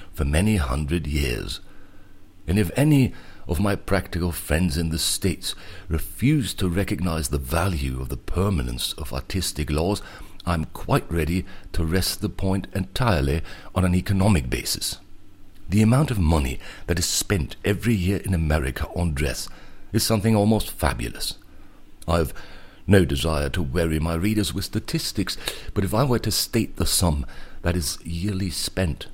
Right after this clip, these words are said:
on bonnets alone, I'm sure that one half of the community would be filled with remorse and the other half with despair. I will content myself with saying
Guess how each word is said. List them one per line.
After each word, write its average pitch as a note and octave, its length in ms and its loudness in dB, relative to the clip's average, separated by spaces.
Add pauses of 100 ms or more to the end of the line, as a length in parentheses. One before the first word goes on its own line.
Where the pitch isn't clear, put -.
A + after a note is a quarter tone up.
(280)
on E2+ 220 2
bonnets G#2+ 520 2
alone, D#2+ 540 2 (560)
I'm F#2 240 2
sure B2 260 0
that G#2 240 0
one A#2+ 220 4
half F2 340 0
of - 80 -6
the - 80 -4
community F#2+ 480 0
would G2 180 0
be A2 80 6
filled A2 400 0
with E2 120 -2
remorse D#2+ 580 2 (460)
and C#2 100 -2
the D2 80 2
other D2+ 140 0
half C2+ 360 -2 (520)
with - 80 -8
despair. - 640 -2 (960)
I E2 120 2
will E2+ 220 4
content E2 460 2
myself C#2+ 600 0
with E2+ 160 -4
saying F2 420 2